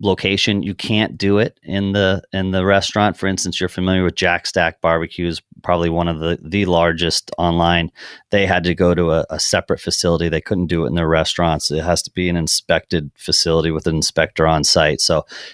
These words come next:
yeah, for all intents and purposes, I have a, a co-packer that, um, I went and trained with for a week, use,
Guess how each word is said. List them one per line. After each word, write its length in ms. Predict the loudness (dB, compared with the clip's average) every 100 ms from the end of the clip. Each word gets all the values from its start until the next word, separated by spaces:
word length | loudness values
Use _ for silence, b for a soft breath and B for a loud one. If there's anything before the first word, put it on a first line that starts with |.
| _
yeah, 400 | 2 2 2 -4
for 220 | -2 2
all 160 | 4 4
intents 320 | 2 0 -2
and 100 | 0
purposes, 520 | 0 0 0 0 2
I 160 | 2 2
have 320 | 2 2 4
a, 180 | 2 0 B B B _
a 240 | 0 2
co-packer 800 | 2 0 2 2 0 2 2 0 -2
that, 300 | 0 0 -2 -10
um, 360 | -8 -8 -10 -8
I 140 | -2 -2
went 320 | 0 -2 -2
and 160 | -8
trained 420 | -6 -2 0 -2 2
with 220 | 2 2
for 400 | 0 2 2 2 -2
a 100 | -2
week, 420 | 2 2 0 -10 B B _
use, 400 | 0 0 -2